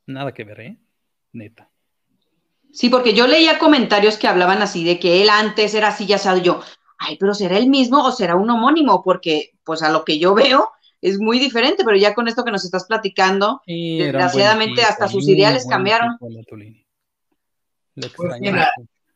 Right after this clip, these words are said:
Speaker 3: yo insisto que Atolini está vendiendo, está pagando, está,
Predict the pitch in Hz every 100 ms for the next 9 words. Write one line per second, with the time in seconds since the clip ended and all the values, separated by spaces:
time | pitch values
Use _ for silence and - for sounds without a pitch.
0 | _ _ _ 107 _ _ 135 165 165 175
1 | 160 160 127 113 123 139 135 135 135 127
2 | 127 127 127 120 107 98 - _ - 113
3 | 135 - 127 123 127 131 139 135 - 131
4 | - 196 220 226